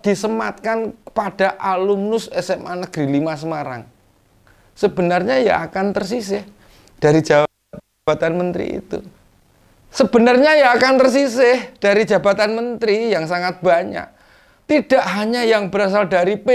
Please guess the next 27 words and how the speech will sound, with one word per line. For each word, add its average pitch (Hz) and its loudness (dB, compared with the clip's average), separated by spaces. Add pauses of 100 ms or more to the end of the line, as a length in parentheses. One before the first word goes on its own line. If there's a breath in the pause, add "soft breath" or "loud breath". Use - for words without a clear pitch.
D - -2 (140)
I 220 -4
P, - -10 (560 soft breath)
namun 196 0
dari 180 0
kalangan 175 -2
profesional. 196 -2 (240 soft breath)
Kayak 160 -2
Bu 156 0
Sri 190 6
Mulyani, 180 0 (160)
Bu 202 6
Retno 226 4
Marsudi, 202 -2
Pak 220 0
Basuki 170 2
Hadi 185 -2
Mulyono, 208 -4 (160 loud breath)
Pak 220 0
Budi 185 2
Gunadi, 202 -2
Pak - -2
Budi 160 -4
Karya, 190 0
hampir 175 2
dipastikan 190 -2
pensiun 202 -2